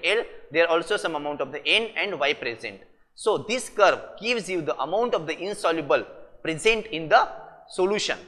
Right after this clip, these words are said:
So that is given by the J K L curve. Now you can see here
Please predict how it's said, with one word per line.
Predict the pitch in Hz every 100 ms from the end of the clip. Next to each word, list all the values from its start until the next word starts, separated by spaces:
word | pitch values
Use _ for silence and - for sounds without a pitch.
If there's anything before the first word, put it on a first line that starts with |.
| _ _ _ -
So | 147
that | 139 160
is | 151
given | 131 147 165
by | 143
the | 214
J | 160 123 131
K | 165 147
L | 139
curve. | - 92 - - _ _ _ _ -
Now | 190
you |
can | 226 220
see | 220
here | 214 208